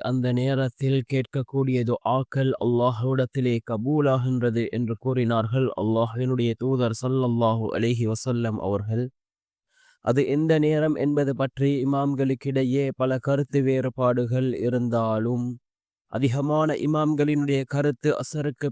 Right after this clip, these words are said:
பின்னால் உள்ள நேரம் என்பதாகும். அசருக்கும் மகரிபுக்கும் இடைப்பட்ட ஒரு நாளினுடைய இறுதி நேரத்தை தான் ரசூலுல்லாஹி ஸல்லல்லாஹு அலைஹி வஸல்லம்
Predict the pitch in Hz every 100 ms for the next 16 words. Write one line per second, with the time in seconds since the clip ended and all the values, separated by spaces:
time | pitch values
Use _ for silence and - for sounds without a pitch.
0 | - 135 135 139 139 135 131 127 127 135
1 | 131 123 117 123 123 117 113 113 123 120
2 | - 117 139 127 123 - 131 131 120 -
3 | _ _ _ _ 123 135 143 151 143 139
4 | 147 135 123 139 139 - 123 - 127 127
5 | 123 - _ _ _ 110 120 127 135 147
6 | 147 143 139 135 117 143 151 147 143 143
7 | 135 131 139 139 135 131 131 156 147 139
8 | 131 123 131 127 147 143 139 131 127 127
9 | 123 80 120 131 123 127 - 131 127 123